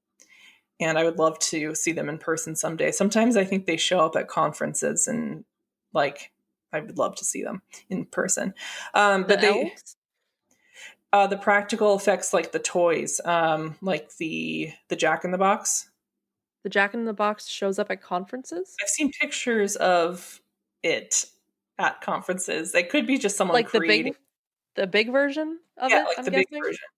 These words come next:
Speaker 1: Mm-hmm.
Speaker 2: I would love to have that job. <laughs>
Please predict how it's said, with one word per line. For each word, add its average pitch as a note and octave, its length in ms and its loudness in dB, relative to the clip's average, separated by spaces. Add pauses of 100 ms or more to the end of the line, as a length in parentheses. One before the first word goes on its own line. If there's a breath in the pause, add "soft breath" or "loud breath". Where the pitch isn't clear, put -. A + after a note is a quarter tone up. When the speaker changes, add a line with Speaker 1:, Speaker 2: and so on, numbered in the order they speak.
(140)
Speaker 1:
Mm-hmm. G#3 260 -2 (840)
Speaker 2:
I A3 260 2
would F#3+ 320 -6
love G3+ 480 0 (320)
to - 80 -6
have G3 220 0
that F#3 200 -2
job. F3 400 -4
<laughs> - 40 -10